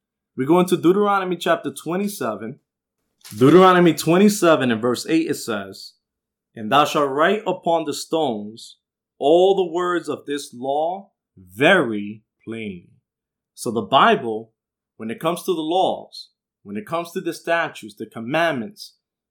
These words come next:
and the judgments of God, they are very plain and easy to understand. Therefore, there shouldn't be any division among our people in religion.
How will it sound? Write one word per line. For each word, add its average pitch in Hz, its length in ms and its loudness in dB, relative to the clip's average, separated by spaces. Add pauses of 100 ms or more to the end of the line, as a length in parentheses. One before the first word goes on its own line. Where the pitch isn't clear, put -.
(260)
and 190 200 -2
the 165 100 -4
judgments 160 640 -8
of 117 260 -14
God, 131 460 -4 (480)
they 127 300 -2
are 131 200 0
very 147 400 -4 (100)
plain 175 680 -8
and 127 260 -12
easy 147 480 -14
to 135 140 -10
understand. 120 680 -12 (540)
Therefore, 175 500 6
there 170 120 2
shouldn't 233 340 -2
be 185 140 0
any 175 160 -2
division 123 680 -4 (420)
among 135 380 -6
our 127 300 -2
people 117 600 -14 (300)
in 127 180 -6
religion. 117 640 -6